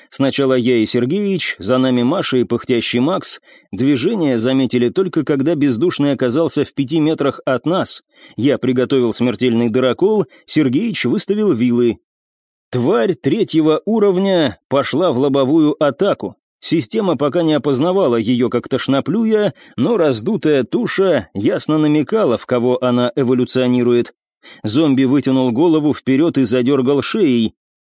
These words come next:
«Это будущий тошноплюй! Возможно, будет блевать!» крикнул я. «Осторожно, близко не подха-»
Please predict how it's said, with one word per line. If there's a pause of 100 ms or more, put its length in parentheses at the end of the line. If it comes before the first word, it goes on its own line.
(100)
«Это
будущий
тошноплюй!
Возможно,
будет
блевать!»
крикнул
я. (220)
«Осторожно,
близко
не
подха-»